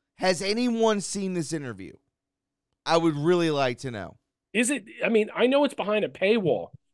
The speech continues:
Speaker 2: but, I mean, there, there's been no com-, I haven't seen anybody on X, anybody on a
Speaker 1: Nothing.
Speaker 2: big name platform talk about it.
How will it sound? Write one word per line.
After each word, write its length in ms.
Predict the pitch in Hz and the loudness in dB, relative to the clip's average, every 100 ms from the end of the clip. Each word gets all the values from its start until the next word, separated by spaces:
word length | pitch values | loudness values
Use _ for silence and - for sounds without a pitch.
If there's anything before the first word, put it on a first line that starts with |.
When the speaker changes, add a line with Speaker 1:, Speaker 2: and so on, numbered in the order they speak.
| _ | _
Speaker 2:
but, 160 | 175 170 175 | 4 4 4
I 40 | |
mean, 300 | 185 180 180 - _ _ _ | 4 4 2 -6 _ _ _
there, 380 | - 180 165 208 | -10 -2 0 0
there's 320 | 175 208 254 | 2 2 2
been 220 | 247 294 254 | 0 2 8
no 180 | 262 | 8
com-, 360 | 254 - 220 247 | 6 -4 -4 -2
I 180 | 170 226 | 0 2
haven't 260 | 269 262 - | 4 2 0
seen 260 | 247 220 | 0 0
anybody 540 | 202 160 214 220 240 240 | 0 0 2 6 6 6
on 160 | 226 | 2
X, 420 | 180 160 - - - _ _ _ _ 135 175 | 0 -2 -6 -16 -20 _ _ _ _ -10 2
anybody 460 | 240 247 233 220 | 6 8 8 8
on 40 | 220 | 6
a 40 | |
Speaker 1:
Nothing. 120 | - - | 4 4
Speaker 2:
big 200 | 208 202 | 4 6
name 200 | 220 226 | 4 4
platform 540 | 208 190 185 196 175 | 2 0 0 0 -2
talk 420 | - - 277 294 | -4 0 2 4
about 300 | 202 135 104 | 4 4 2
it. 140 | 82 | -2